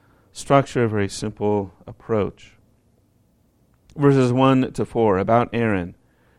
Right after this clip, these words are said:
tell us that every high priest chosen from among men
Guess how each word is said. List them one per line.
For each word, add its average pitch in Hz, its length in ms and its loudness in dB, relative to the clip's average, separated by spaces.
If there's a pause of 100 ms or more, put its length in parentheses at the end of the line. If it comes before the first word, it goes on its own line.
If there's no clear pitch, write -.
(120)
tell 160 260 2
us - 360 0 (840)
that 120 240 2
every 139 520 4
high 117 380 0
priest 113 680 -4
chosen 110 500 -4
from 110 260 -4
among 139 420 0
men 107 420 -6